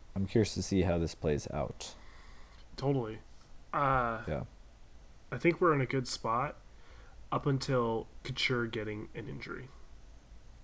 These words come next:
Speaker 2: You know what, you know
Speaker 1: Yes.
Speaker 2: what my, like, ultimate worst fear is right now? The
Speaker 1: What?
Speaker 2: free fall we had at the end of last season.
Speaker 1: Oh. Yeah,
Speaker 2: I should've,
Speaker 1: but
Speaker 2: I should've prefaced that with, like, a trigger warning. I just got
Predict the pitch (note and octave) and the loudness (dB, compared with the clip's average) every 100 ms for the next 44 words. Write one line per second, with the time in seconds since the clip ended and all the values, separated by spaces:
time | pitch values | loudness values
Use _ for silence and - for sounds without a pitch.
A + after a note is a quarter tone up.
0 | - - - - - - - - - C3+ | -16 -18 -16 -16 -16 -16 -16 -12 2 6
1 | C#3+ C#3+ - - C3+ C3 B2 B2 A#2 A2+ | 8 6 0 2 4 6 4 0 -2 -2
2 | A2 G#2+ - - - C3+ C3 C3+ C3 A#2 | -4 -4 -6 -14 -8 -2 -2 0 -2 0
3 | B2 - - B2 C3 C3+ C3+ C3 C#3 D3 | -2 -2 -2 0 2 0 -2 -4 -6 -6
4 | - - - - - - - - - - | -10 -16 -20 -18 -16 -16 -18 -18 -18 -18
5 | - - - - - - - - - C3 | -18 -18 -18 -18 -18 -18 -18 -16 -6 -2
6 | A#2+ F2+ - C#3+ C3 - A2+ G#2+ A#2+ C3 | 2 2 4 4 4 2 0 0 -4 -6
7 | B2+ A2+ A2 G#2+ G#2+ A#2 G#2+ G#2 G#2+ B2 | -4 -2 -2 -4 -4 -4 -4 -6 -8 -6
8 | - C3+ C3 B2 A#2 - - - G#2 G2 | -6 -6 -8 -10 -12 -16 -6 4 6 8
9 | F2+ E2+ - - - - - - C#3 D#3 | 6 2 -6 -16 -16 -16 -14 2 10 12
10 | D#3 D3+ D#3 D3 - C3 D3 C3+ - - | 12 12 12 10 8 4 4 4 0 -6
11 | - C#3+ C#3 C#3 A#2+ A#2 A2 - A#2+ G#2+ | 2 2 2 0 0 -2 -4 -4 -2 -2
12 | G#2 G2+ G#2+ A#2 C3 - D3+ | -4 -4 -2 0 2 4 2